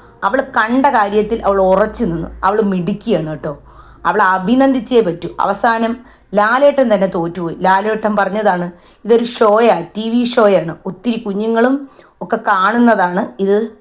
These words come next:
പുറത്ത് ചർച്ചയാവും, അത് ബാധിക്കും." പക്ഷേ ലാലേട്ടൻ ഇത് പറയാൻ കാരണം, ലാലേട്ടൻ അറിയാം ഇങ്ങനെ ഇതൊരു സംഭവം നടന്നിട്ടുണ്ടെന്ന് ബിഗ് ബോസിൽ എല്ലാവർക്കും അറിയാം. പക്ഷേ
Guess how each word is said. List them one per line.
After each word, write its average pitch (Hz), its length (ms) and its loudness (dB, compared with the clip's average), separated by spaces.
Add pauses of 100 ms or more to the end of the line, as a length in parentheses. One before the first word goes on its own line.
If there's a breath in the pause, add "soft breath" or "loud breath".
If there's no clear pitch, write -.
(220)
പുറത്ത് 202 520 0
ചർച്ചയാവും, 208 840 0
അത് 190 160 0
ബാധിക്കും." 190 760 0 (420 soft breath)
പക്ഷേ 247 200 0
ലാലേട്ടൻ 247 600 2
ഇത് 214 160 -2
പറയാൻ 202 400 2
കാരണം, 175 460 0 (760 soft breath)
ലാലേട്ടൻ 247 760 2
അറിയാം 170 340 0 (680)
ഇങ്ങനെ 233 300 0
ഇതൊരു 220 300 2
സംഭവം 208 460 0
നടന്നിട്ടുണ്ടെന്ന് 196 680 0
ബിഗ് 214 240 -6
ബോസിൽ 214 280 2
എല്ലാവർക്കും 202 600 2
അറിയാം. 156 300 -8 (140)
പക്ഷേ 165 600 -4